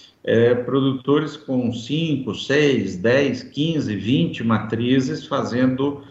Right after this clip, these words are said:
cria, recria e engorda e vendendo seus animais ao frigorífico ao final do ciclo. Com o passar dos anos,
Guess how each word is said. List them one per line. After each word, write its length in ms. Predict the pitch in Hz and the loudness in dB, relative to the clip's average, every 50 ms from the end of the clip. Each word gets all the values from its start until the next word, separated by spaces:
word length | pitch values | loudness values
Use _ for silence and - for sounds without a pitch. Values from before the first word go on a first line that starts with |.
| - - - - - | -20 -20 -20 -6 -4
cria, 400 | - 127 135 143 147 156 156 143 | -2 0 2 2 2 2 2 0
recria 640 | 135 143 147 143 - - 127 120 127 127 127 127 | 0 -2 -6 -8 -8 -8 -6 0 2 4 6 6
e 140 | 127 139 147 | 4 4 2
engorda 500 | 151 156 151 127 123 123 123 127 123 139 | 0 -2 0 2 2 4 4 2 0 -2
e 40 | 151 | -4
vendendo 420 | 135 151 156 147 131 127 127 127 127 | -4 -4 -4 -2 0 0 0 0 -2
seus 240 | - 135 131 117 120 | -4 -4 -4 -2 -2
animais 400 | 127 127 123 117 117 117 113 117 | -2 -2 -2 -2 -2 0 0 2
ao 100 | 127 123 | 0 0
frigorífico 800 | - - 127 135 139 139 147 139 - 120 117 113 113 - - 135 | -2 -2 -2 -2 0 0 0 0 0 -2 -4 -4 -4 -4 0 2
ao 220 | 131 127 131 - | 2 2 2 0
final 300 | - 135 127 123 113 110 | -2 0 2 2 2 2
do 80 | 117 113 | 0 -2
ciclo. 440 | - - 95 87 85 - - 90 - 135 131 - | -4 -4 -4 -4 -4 -6 -12 -16 -14 -14 -8 -4
Com 80 | 165 175 | -2 0
o 60 | 175 | 0
passar 360 | 180 175 156 - 160 160 160 151 - | 0 0 -2 -2 -4 -4 -4 -4 -4
dos 280 | 127 113 104 101 107 | -4 -6 -6 -2 0
anos, 640 | 123 135 160 175 151 113 95 87 - - - - | 0 2 2 2 0 0 -2 -4 -8 -12 -16 -20